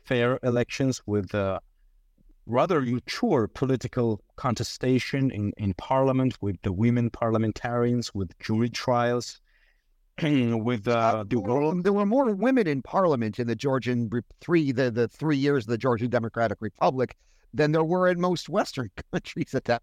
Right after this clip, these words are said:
Speaker 2: point, if I
Speaker 1: In,
Speaker 2: remember.
Speaker 1: in most Western countries, women didn't have right to vote, yet we had,
Speaker 2: Right.
Speaker 1: uh, women in parliament. And, and as it, uh,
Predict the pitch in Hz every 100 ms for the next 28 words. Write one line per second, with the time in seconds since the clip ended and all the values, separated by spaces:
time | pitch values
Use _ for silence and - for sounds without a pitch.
0 | _ 127 127 101 117 131 151 156 175 165
1 | 165 208 185 180 180 175 170 165 175 151
2 | 160 160 156 147 160 151 143 127 135 -
3 | 131 170 127 101 - 104 120 120 117 120
4 | 110 113 107 92 113 104 110 123 120 117
5 | - 127 120 117 170 160 143 - 147 143
6 | 135 127 139 - - - 107 92